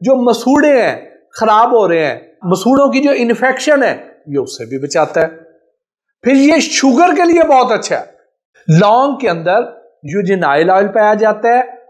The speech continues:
और manganese, ये दोनों चीजें जो है, ये हमारे जिस्म में insulin की पैदावार बढ़ाते हैं। आपको पता है,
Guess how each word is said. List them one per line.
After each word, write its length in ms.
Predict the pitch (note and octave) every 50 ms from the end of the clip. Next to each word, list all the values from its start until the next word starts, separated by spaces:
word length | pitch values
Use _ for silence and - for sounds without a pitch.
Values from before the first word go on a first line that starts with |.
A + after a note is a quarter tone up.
| _ _
और 140 | A#3 A3 A3
manganese, 1000 | G#3 G3+ G#3 G3+ G3+ A3 A3+ A3 G#3+ A3 A#3 A#3+ C4 C4+ B3+ - - - - _ -
ये 220 | F3 G#3+ D4+ D4+
दोनों 500 | A#3+ F#3 E3+ A3 A3+ A3+ A#3 B3+ D#4 E4+ D#4+
चीजें 420 | E4 C#4+ B3 A3 G#3 G#3+ G#3+ G#3+
जो 120 | G3+ G3+ G3+
है, 440 | G#3 A3 B3+ C4+ - - - - - F#3+
ये 140 | G#3 C#4+
हमारे 440 | C#4+ C4 B3 A#3+ A#3 A3 G#3 A#3+ C4
जिस्म 440 | A#3+ F#3+ A3+ B3+ A#3+ - - C#4 C4+
में 180 | B3+ C4 C4+ D4
insulin 880 | - - C4+ C4 C4+ C4 - - D4 C#4+ B3+ A#3+ B3 B3+ C4+ C#4+ D4 -
की 120 | - D#4
पैदावार 500 | D4+ D#4 C4 A#3+ A#3+ A3+ A3 A3 G#3 G3+
बढ़ाते 400 | G3 G3 F#3+ F3 D3 - D#3 C#3+
हैं। 120 | B2+ A2 - - _ _ _ _ _ _ _ -
आपको 280 | D#3 D3+ - G3 F#3+ G#3
पता 140 | G3+ C4 C4+
है, 280 | D4+ C4+ - - -